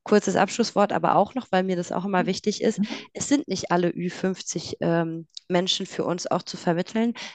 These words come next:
Speaker 1: denn viele, viele haben auch ein nicht so positives, offenes Mindset, dann liegt es aber nicht an eurem Alter. Das möchte ich mal ganz klar sagen.
Speaker 2: Hm, ja,
Speaker 1: Es liegt
Speaker 2: genau.
Speaker 1: nie am Alter.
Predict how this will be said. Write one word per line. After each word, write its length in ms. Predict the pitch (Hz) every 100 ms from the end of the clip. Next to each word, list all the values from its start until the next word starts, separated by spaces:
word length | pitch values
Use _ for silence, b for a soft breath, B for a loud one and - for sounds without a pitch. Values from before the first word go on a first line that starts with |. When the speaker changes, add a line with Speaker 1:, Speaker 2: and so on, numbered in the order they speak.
| -
Speaker 1:
denn 140 | 190
viele, 320 | 175 - 226 247
viele 320 | - 214 214
haben 240 | 208 208
auch 220 | - 208
ein 300 | - 202 208 - b _ _
nicht 360 | 190 240 - - _
so 160 | 175 190
positives, 760 | - 240 214 - 208 196 -
offenes 400 | 208 - 208 -
Mindset, 640 | 208 220 220 - 156 - B B B -
dann 160 | 180
liegt 280 | 185 226 -
es 100 | 196
aber 260 | 180 190 190
nicht 160 | 220
an 100 | 214
eurem 300 | - 190 180
Alter. 380 | - 180 - 156
Das 180 | 175 -
möchte 220 | 185 -
ich 80 | -
mal 100 | 180
ganz 220 | 185 -
klar 200 | - 180
sagen. 380 | 175 170 170 165
Speaker 2:
Hm, 200 | 220 214
ja, 120 | 190
Speaker 1:
Es 40 | 170
liegt 100 | 151
Speaker 2:
genau. 380 | 143 139 151 -
Speaker 1:
nie 380 | 208 247 262
am 160 | - 175
Alter. 500 | - 165 170 156 156